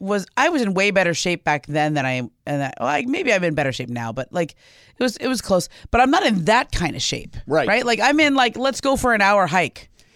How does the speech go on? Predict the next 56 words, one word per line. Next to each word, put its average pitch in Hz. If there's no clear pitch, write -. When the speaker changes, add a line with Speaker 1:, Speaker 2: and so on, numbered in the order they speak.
Speaker 2:
Yes. 170
Speaker 1:
Let's 285
go 294
hop 269
on 254
the 240
elliptical 214
for 156
a 156
half 156
hour. 123
Speaker 2:
Let 220
me 254
walk 262
five 240
Speaker 1:
Yeah. 226
Speaker 2:
miles, 240
that 226
kind 277
of 277
Speaker 1:
Yeah. 240
Speaker 2:
stuff. 120
Yeah. 180
Speaker 1:
It's 247
really 302
different 247
when 202
you're 208
playing 208
a 180
high-intensity 202
sport. 180
Speaker 2:
Yes. -
Speaker 1:
I, 269
I -
was 247
like, 220
it 220
would 254
be 240
like, 220
I'd 208
be 247
in 233
the 214
game 196
for, 175
like, 160
two, -
three 202
minutes. 156
I 147
was 139
like, 135
<gasps> 220
Speaker 2:
Yeah. 120